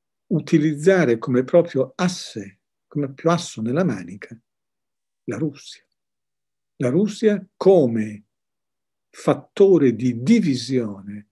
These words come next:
rispetto al possibile costituirsi di una massa euroasiatica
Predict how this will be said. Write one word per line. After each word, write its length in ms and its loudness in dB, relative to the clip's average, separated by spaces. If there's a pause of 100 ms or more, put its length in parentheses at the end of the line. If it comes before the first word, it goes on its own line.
(220)
rispetto 720 -2
al 160 -8
possibile 680 -4
costituirsi 920 -4
di 80 -12
una 160 -10
massa 340 -10
euroasiatica 1000 -8